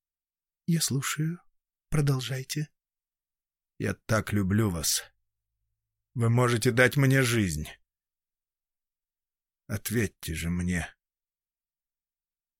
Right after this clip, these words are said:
Новый порыв ветра донес звуки оркестра и шевельнул волосы Константина Семеновича. Он как снял шляпу, так и держал ее в руке.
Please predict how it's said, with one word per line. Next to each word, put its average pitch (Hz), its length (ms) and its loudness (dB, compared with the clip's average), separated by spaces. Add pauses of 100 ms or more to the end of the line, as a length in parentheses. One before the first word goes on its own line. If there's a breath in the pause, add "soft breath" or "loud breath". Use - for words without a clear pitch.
(180)
Новый 139 300 8
порыв 131 360 6
ветра 131 440 4
донес 127 440 2
звуки 120 440 0
оркестра 127 760 0 (220)
и 131 60 0
шевельнул 143 580 4
волосы 139 460 4
Константина 127 680 -2
Семеновича. 110 840 0 (1080)
Он 123 140 -2
как 123 220 2
снял 147 340 4
шляпу, 135 460 4
так 120 200 0
и 123 60 2
держал 120 460 2
ее 113 320 -2
в 107 80 -2
руке. 104 420 -4